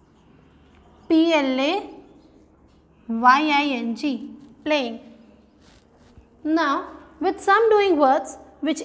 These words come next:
end in E, we drop E before adding I N G. For example, give. We write it as giving.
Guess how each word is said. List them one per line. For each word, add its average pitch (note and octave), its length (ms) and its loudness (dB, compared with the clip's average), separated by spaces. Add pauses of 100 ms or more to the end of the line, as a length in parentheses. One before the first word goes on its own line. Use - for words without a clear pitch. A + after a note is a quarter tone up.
end F4 240 -2 (400)
in D#4+ 260 -2 (100)
E, F4+ 420 2 (160)
we C#4 120 -2
drop F#4 560 2
E F4 240 4
before D#4 360 4
adding D4+ 400 0 (100)
I D#4 220 6
N B3 160 -2
G. G#3+ 160 -12
For G#4+ 260 -4
example, B3+ 720 -6 (680)
give. C#4+ 380 2 (2750)
We C#4 140 4
write E4 280 6
it F#4 160 -2
as D#4 400 0 (520)
giving. C#4 580 0